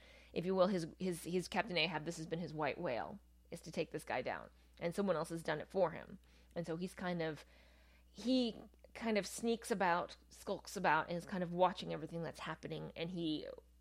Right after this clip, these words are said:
follows, um, the prince and Corey and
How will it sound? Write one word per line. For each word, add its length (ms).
follows, 840
um, 480
the 360
prince 440
and 320
Corey 640
and 640